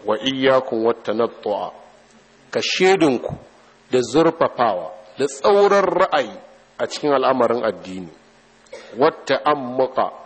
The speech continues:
da zurfafa al'amarin da al'asali a addini ba haka yake ba. Kaga mutum ya sa zafi da tsanani cikin al'amarin da shi wanda ya aiko da addinin bai fa yi haka ba,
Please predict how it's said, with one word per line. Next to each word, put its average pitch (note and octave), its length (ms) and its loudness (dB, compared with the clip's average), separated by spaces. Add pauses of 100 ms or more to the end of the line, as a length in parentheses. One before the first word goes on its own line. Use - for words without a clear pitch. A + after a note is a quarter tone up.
(500)
da B2+ 100 2
zurfafa D3+ 640 0
al'amarin C#3+ 760 0
da B2+ 280 2 (340)
al'asali C#3+ 800 -2
a D3 60 2 (100)
addini B2+ 420 -2
ba G#2+ 180 0
haka A#2 240 -4
yake G2+ 220 -8
ba. D#2+ 120 -14 (580)
Kaga A2 220 -2
mutum B2+ 320 -4
ya A#2 180 2
sa B2 260 0
zafi B2 500 0
da A#2+ 120 0
tsanani F#3+ 560 0 (520)
cikin D#3 200 -2
al'amarin C#3 500 0
da A2+ 80 -6
shi - 300 -4
wanda G#3 360 2
ya D#3+ 200 2
aiko E3+ 240 2
da D#3+ 160 2
addinin C#3 380 0
bai A#2 100 2
fa B2+ 120 2
yi D3+ 80 4
haka D#3 260 -4
ba, - 100 -16